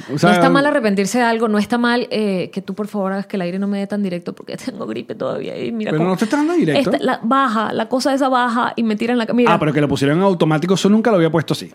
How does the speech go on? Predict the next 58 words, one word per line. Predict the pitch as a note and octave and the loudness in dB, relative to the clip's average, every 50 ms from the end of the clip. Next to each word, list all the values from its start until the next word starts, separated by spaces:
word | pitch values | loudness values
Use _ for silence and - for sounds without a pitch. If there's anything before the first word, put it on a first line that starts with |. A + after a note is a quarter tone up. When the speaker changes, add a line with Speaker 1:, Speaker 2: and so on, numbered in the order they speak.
| _ - - | _ -10 -6
Speaker 2:
Mira | - - B3 B3 D4 | -4 -2 0 0 0
cómo | C#4+ A#3+ A#3+ | 0 -2 -2
está | A#3 B3+ A#3+ | -2 0 0
Speaker 1:
Por | D#3+ | 2
Speaker 2:
haciendo. | D3+ F3 F#3 F#3 | 2 4 4 4
Speaker 1:
favor, | F#3 F3 - | 4 4 2
Sergio, | D#3+ D3+ C#3+ | 0 -2 -2
pásame | C3 D#3 C#3 E3+ E3+ | -2 -2 0 0 -2
acá | D3 B2 C#3+ | 0 -2 -2
el | C#3+ | -2
control. | C3 D3+ C3+ - - - - | -2 -4 -4 -4 -8 -8 -4
Speaker 2:
Pasa | - G#3+ G3+ A#3+ A#3 | -4 -2 -2 0 -2
por | B3 G#3+ | 0 0
detrás. | - - F3 E3+ | 0 0 -2 0
Speaker 1:
Oye, | D3 E3+ F3 F3 E3 D3 | 0 2 2 2 0 -2
pues, | G#3 D3 F3+ - B2 A2+ A2+ - | -2 -2 -2 -2 -2 -4 -6 -8
se | - - C#3 C3 | -8 -6 -6 -4
llevó | B2+ B2 A#2+ B2 | -2 -2 -2 -2
la | C3+ C#3 | -2 -2
luz | C3+ B2+ B2+ B2 | -2 -4 -4 -6
a | A#2 A2 | -8 -10
esta. | G#2 - - - - - - - - - - - - - C#4+ A#3+ - | -12 -12 -16 -16 -14 -12 -12 -12 -12 -12 -12 -14 -14 -14 -16 -10 -6
Speaker 2:
Todo | - B3+ C4+ | -4 -2 -2
el | C#4 | -2
mundo | C#4 C4 C4 D4+ | -2 -2 -2 -2
se | - C#4+ | 2 4
Speaker 1:
Todo | A#3 G3+ G3+ | 4 6 6
Speaker 2:
golpea | G#3 G#3 G#3+ A3+ | 6 6 6 6
Speaker 1:
el | - | 6
mundo | G#3 G#3+ A3 | 6 6 6
Speaker 2:
la | G#3+ | 6
Speaker 1:
se | G#3 | 6
Speaker 2:
luz. | A#3 F#3 | 6 6
Speaker 1:
lleva | F#3+ G3 | 6 4
el | G3 F#3+ | 2 2
polvo | F#3 F#3+ G3 G3 | 2 2 4 4
la | G3 G3 | 4 4
luz. | F#3+ F#3 F#3 F#3+ G3 F#3+ F3 D#3 - - - _ | 4 4 4 4 4 2 2 0 -2 -8 -10 _
Caramba. | - B2 C3 C#3 D3 D3+ D#3 D#3 D#3+ D#3+ D3 C3 A#2 G2+ F#2+ | -2 0 0 2 2 2 2 2 2 2 2 2 0 0 0
Speaker 2:
No | A3+ | 0
está | A#3+ A#3 - D#4 | 0 0 0 0
mal | D#4 D#4 D#4 | 0 0 2
arrepentirse. | D4+ C4+ A3+ G3+ F3+ E3 E3+ F3+ F3 D#3 - - C#3+ D3 - - - - C4 D#3+ - | 0 0 0 0 0 0 0 -2 -2 -4 -2 -2 0 0 0 2 2 2 2 2 0
Speaker 1:
<laughs> | D3+ C#3+ B2+ - - - | -2 -2 -2 -4 -4 -2
Speaker 2:
Arrepentirse | F#3 G3 G3 G#3 G#3+ G3+ G#3+ G#3 B3 | -2 0 2 2 2 2 2 2 2
es | C4+ | 0
de | C#4+ | 2
sabio. | A#3 B3 G#3+ F3+ F3+ F#3 - | 2 2 0 0 -2 -2 -2
Mira | G#3+ A3+ A#3 B3 | -4 -4 -4 -4
cómo | B3+ A3+ G3 | -4 -4 -4
me | F#3 F3 | -6 -6
da. | F#2 - G#3+ A3 A#3 | -8 -8 -8 -10 -10
Ay, | A#3+ A#3+ A3+ | -10 -10 -8
me | G#3+ | -8
levanta | G#3 G#3 G3+ G#3 A#3 | -6 -6 -6 -6 -6
los | B2+ B2 | -4 -4
pezones. | A#2 A#2 B2+ - - B2 B2+ | -4 -4 -2 -2 -2 0 0
Speaker 1:
Mm. | B2+ C3 C3 C3 | 0 0 -2 -2